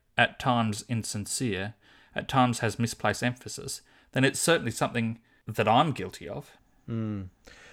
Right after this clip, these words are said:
Speaker 2: I mean, I'm thinking of different contexts where you don't use the word indoctrination, but it does happen.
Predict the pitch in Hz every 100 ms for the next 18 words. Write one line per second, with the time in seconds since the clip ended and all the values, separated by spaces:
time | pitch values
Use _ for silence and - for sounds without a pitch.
0 | - - 147 147 170 180 180 - 139 127
1 | 139 113 143 - 120 - 120 117 113 -
2 | - - 107 104 101 113 107 117 117 117
3 | 107 101 101 113 - 107 110 110 117 110
4 | - - - - _ _ _ - 180 131
5 | 117 - _ - 127 110 - 120 104 120
6 | 143 - 90 107